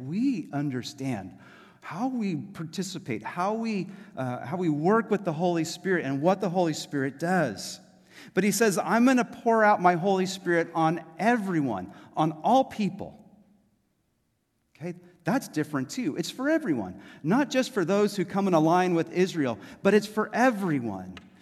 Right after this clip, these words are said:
That's always been God's heart. He's done that from the very beginning with Abraham.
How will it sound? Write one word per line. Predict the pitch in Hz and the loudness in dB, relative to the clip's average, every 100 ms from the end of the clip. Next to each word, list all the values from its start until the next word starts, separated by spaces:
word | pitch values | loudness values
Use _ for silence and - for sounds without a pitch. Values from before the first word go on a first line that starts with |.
| - | 2
That's | 202 214 | 4 6
always | 240 240 214 | 6 4 4
been | 196 180 | 2 4
God's | 185 180 | 6 6
heart. | - 208 156 131 | 6 6 6 4
He's | 175 | -2
done | 143 202 202 | 4 4 6
that | 190 | 4
from | 185 | 2
the | 170 | 0
very | 151 180 165 | 2 2 4
beginning | 160 165 139 | 4 4 2
with | 131 | 0
Abraham. | 139 160 151 131 113 | 0 2 0 -2 -2